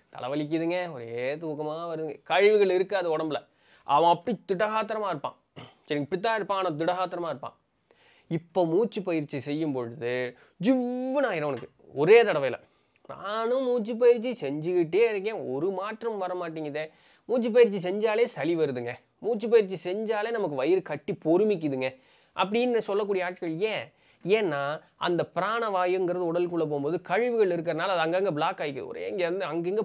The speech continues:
புடிச்சுக்குதுங்க. இதுல ஏன் பிரச்சனை? ஆசன பயிற்சி பண்ணல, கண்டதை திங்கிறோம், மனசு சரியில்லை, டென்ஷன் ஆகுறோம், பிளட் ப்ரெஷர் ஏறுது. இப்போ இதெல்லாம் இருக்கும் பொழுது என்ன ஆகுதுன்னா,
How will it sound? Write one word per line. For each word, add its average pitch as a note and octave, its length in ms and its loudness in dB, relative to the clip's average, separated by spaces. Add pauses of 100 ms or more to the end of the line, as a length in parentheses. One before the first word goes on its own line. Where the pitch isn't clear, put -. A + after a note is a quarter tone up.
புடிச்சுக்குதுங்க. E3+ 520 -2 (580)
இதுல G3+ 200 -4 (140)
ஏன் A3 160 -4
பிரச்சனை? F3+ 320 -6 (400)
ஆசன G#3+ 320 -2
பயிற்சி G3+ 400 -4
பண்ணல, G3+ 260 -4 (560)
கண்டதை G3 360 -2 (100)
திங்கிறோம், F#3+ 340 -2 (240)
மனசு F#3+ 360 -2
சரியில்லை, F3+ 460 -2
டென்ஷன் G#3 340 0
ஆகுறோம், C#3 280 -2
பிளட் E3+ 220 -4
ப்ரெஷர் E3+ 400 -4
ஏறுது. D#3+ 260 -4 (560)
இப்போ - 220 -10
இதெல்லாம் B3+ 480 0
இருக்கும் A3 300 0
பொழுது G#3 180 0
என்ன F#3+ 180 -2
ஆகுதுன்னா, E3 320 -4